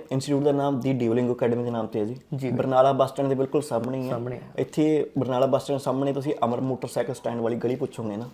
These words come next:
Speaker 2: ਹੂੰ।
Speaker 1: ਤਾਂ ਉਸ ਗਲੀ ਦੇ ਵਿੱਚ ਆਪਣਾ ਆਫਿਸ ਹੈ।
Speaker 2: ਬੱਸ ਸਟੈਂਡ ਦੇ ਮੇਨ ਗੇਟ ਦੇ ਬਿਲਕੁਲ ਨਾਲ।
Speaker 1: ਜੀ।
Speaker 2: ਤੇ ਬਾਈ ਸੰਦੀਪ ਜਿਵੇਂ ਹੁਣ, ਅ, ਇਸ ਟਾਈਮ ਪੰਜਾਬ ਦੇ ਵਿੱਚ ਬੜਾ ਰੌਲਾ ਪੈ ਰਿਹਾ ਵੀ ਯਾਰ ਕੈਨੇਡਾ ਦੇ ਵਿੱਚ ਕੰਮ ਦਾ ਬੁਰਾ ਹਾਲ ਆ।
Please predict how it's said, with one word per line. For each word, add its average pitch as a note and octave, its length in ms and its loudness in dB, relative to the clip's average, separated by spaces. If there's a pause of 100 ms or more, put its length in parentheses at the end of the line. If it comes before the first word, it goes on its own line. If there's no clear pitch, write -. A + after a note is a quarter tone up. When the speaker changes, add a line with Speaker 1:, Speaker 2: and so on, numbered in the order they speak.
(100)
Speaker 2:
ਹੂੰ। D3 120 0 (220)
Speaker 1:
ਤਾਂ D#3 300 2 (120)
ਉਸ C3+ 200 0
ਗਲੀ C3+ 180 2
ਦੇ C#3+ 100 2
ਵਿੱਚ C3 260 -2
ਆਪਣਾ A#2+ 240 -4
ਆਫਿਸ G2+ 340 -8
ਹੈ। - 120 -12
Speaker 2:
ਬੱਸ D3+ 180 8
ਸਟੈਂਡ D#3+ 200 4
ਦੇ E3 120 4
ਮੇਨ D3 240 2
ਗੇਟ C#3 220 0
ਦੇ C3 140 -2
ਬਿਲਕੁਲ D3 400 -4
ਨਾਲ। - 260 -6 (180)
Speaker 1:
ਜੀ। F#2+ 220 -6 (300)
Speaker 2:
ਤੇ - 80 -12 (760)
ਬਾਈ A3 100 6
ਸੰਦੀਪ A3 280 2
ਜਿਵੇਂ G#3+ 220 4
ਹੁਣ, G3+ 220 6
ਅ, F3+ 1160 6
ਇਸ F#3 60 6
ਟਾਈਮ G#3+ 240 8
ਪੰਜਾਬ E3 480 10
ਦੇ E3 100 8
ਵਿੱਚ D#3+ 240 4
ਬੜਾ D3+ 360 6
ਰੌਲਾ C#3+ 240 8
ਪੈ C#3+ 200 8
ਰਿਹਾ D3+ 140 4
ਵੀ D#3+ 160 2
ਯਾਰ D#3 120 6
ਕੈਨੇਡਾ E3 420 2
ਦੇ F3+ 100 4
ਵਿੱਚ D3 260 -2
ਕੰਮ D3 320 6
ਦਾ D3 120 6
ਬੁਰਾ C#3 220 4
ਹਾਲ A#2+ 260 0
ਆ। - 60 -8